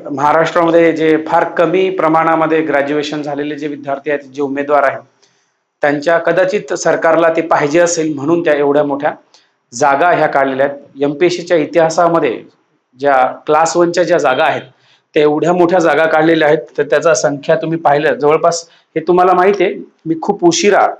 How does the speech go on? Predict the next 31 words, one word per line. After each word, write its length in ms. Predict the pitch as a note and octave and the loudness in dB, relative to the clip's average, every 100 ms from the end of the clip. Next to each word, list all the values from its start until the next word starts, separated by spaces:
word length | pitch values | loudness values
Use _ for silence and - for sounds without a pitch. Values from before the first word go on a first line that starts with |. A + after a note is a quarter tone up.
| _ | _
याबद्दल 1200 | C3+ C#3+ C#3+ B2+ A#2 - _ _ _ C3+ C#3 E3 | -2 2 4 2 0 -6 _ _ _ -4 0 0
बोलत 320 | D3 D3+ D#3+ | 2 2 2
आहे. 160 | D3 D#3 | 0 -2
त्याचं 300 | D#3+ D3+ C#3+ | -8 -10 -6
कारण 340 | - D3 F3 | -2 0 2
असं 220 | F#3 F#3 D#3+ - _ _ _ | 0 -2 -8 -12 _ _ _
की 60 | D#3 | -2
म्हटलं 280 | D#3+ E3 F3+ | 0 0 2
अजूनही 560 | F3 E3+ F3+ F3+ F3+ | 2 2 2 2 2
कोणी 440 | F#3+ F3+ F3 - - | 2 2 2 -2 -4
जर 120 | D3 | -4
फॉर्म 280 | C#3+ D#3 D#3 | 0 0 2
भरायचा 340 | D3 D3+ D3+ | 2 2 2
राहिला 220 | D#3 D3+ D#3 | 2 2 0
असेल 200 | D#3 D#3+ | -2 -4
तर 100 | E3 | -2
फॉर्म 160 | F#3 F3+ | 0 0
भरा. 260 | F3+ C#3 A2+ - _ _ - | 2 0 -2 -10 _ _ -6
याच्या 180 | C#3+ F3 | -2 2
व्यतिरिक्त 440 | E3+ F3 F#3+ - | 2 2 -2 -2
दुसरं 320 | E3+ D#3 F#3+ | -2 -2 0
सांगायचं 500 | F#3 F3 D3+ C#3 E3 A#3 - _ _ _ | 0 0 0 -2 -4 -8 -14 _ _ _
की 60 | D#3 | -2
जर 160 | E3 | 2
आ-, 240 | E3 C#3+ - - _ | 2 0 -2 -14 _
अजूनही 460 | C#3+ D3 F3+ F3 G3 | -2 2 2 2 2
आयोगाला 640 | B2+ D#3 D#3+ E3 E3 E3+ E3 - - | 2 2 4 2 2 2 0 -10 -12
समजा 520 | C#3+ C#3+ D3+ D3+ D3 - | -8 -2 2 2 2 -4
तुमच्यापैकी 1120 | D#3 C#3+ D#3 D#3 D#3+ - - _ _ - D3+ | -6 -2 0 2 0 -2 -14 _ _ -8 -6
कोणी 340 | D#3+ D#3+ E3 C#3+ | -2 0 0 0
किंवा 220 | - C#3+ | 0 0